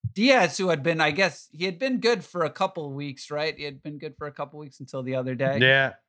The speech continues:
Speaker 1: Uh, blows the game in the ninth. The Mets lose four three. The funny thing is I was traveling back home and it was three two. And I,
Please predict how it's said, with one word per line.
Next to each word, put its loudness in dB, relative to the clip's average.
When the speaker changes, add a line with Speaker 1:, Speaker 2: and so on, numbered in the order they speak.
Speaker 1:
Uh, 2
blows 6
the 2
game 4
in -2
the 0
ninth. -2
The -12
Mets -8
lose -12
four -6
three. -2
The 0
funny 4
thing 2
is 2
I 6
was -2
traveling 2
back -4
home -6
and -12
it -14
was -18
three -10
two. -10
And -10
I, -12